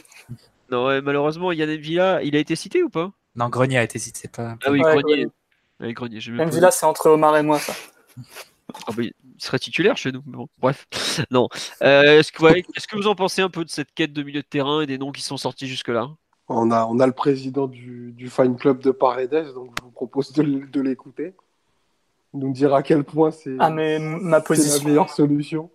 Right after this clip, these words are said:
Speaker 3: ma position est très claire. <laughs> Non, mais au-, au-delà de, de l'affection que j'ai pour le joueur depuis longtemps, euh, j'ai envie de dire qu'il faut qu'on arrête les compromis avec la qualité au milieu.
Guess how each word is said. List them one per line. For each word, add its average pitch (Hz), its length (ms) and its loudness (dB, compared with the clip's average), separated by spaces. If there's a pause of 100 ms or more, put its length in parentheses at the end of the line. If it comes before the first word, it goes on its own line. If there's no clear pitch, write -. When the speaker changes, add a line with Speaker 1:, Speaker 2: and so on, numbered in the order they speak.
(260)
Speaker 3:
ma 151 140 2
position 156 480 0
est 156 60 2
très - 200 0
claire. - 440 -2 (260)
<laughs> 220 500 -18
Non, 160 120 4
mais 165 240 -2
au-, 185 180 8
au-delà 175 300 6
de, 160 280 4
de 156 100 2
l'affection 165 500 0
que 147 60 -6
j'ai 151 140 -2
pour 156 200 0
le 151 120 4
joueur 160 200 4
depuis 156 280 -4
longtemps, 151 360 -2 (840)
euh, 151 480 4 (1040)
j'ai 151 180 -6
envie 160 220 0
de 160 40 -10
dire 208 180 4
qu'il 180 140 -6
faut - 140 -2
qu'on 165 160 -2
arrête 175 260 2
les 160 100 -4
compromis 170 440 -2
avec 160 220 0
la 156 120 2
qualité 165 420 -2
au 160 80 -2
milieu. 151 360 -6